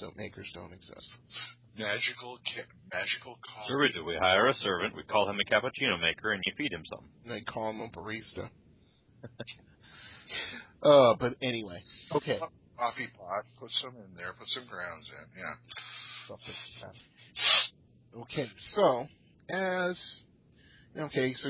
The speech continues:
Speaker 1: you guys get yourselves together. Whoops. Oh, dear. Wait a minute.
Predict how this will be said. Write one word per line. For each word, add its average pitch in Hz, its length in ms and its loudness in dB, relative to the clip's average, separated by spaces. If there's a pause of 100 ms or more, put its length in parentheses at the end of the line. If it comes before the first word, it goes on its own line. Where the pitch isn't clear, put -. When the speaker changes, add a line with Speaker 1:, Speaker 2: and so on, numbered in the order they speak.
(120)
Speaker 1:
you 143 180 -8 (260)
guys 127 240 6
get 127 180 0
yourselves 127 420 2
together. 117 440 -2
Whoops. 120 300 -6 (640)
Oh, 123 200 -6
dear. 117 300 -10 (1500)
Wait 151 320 0
a 127 60 -2
minute. 98 340 -6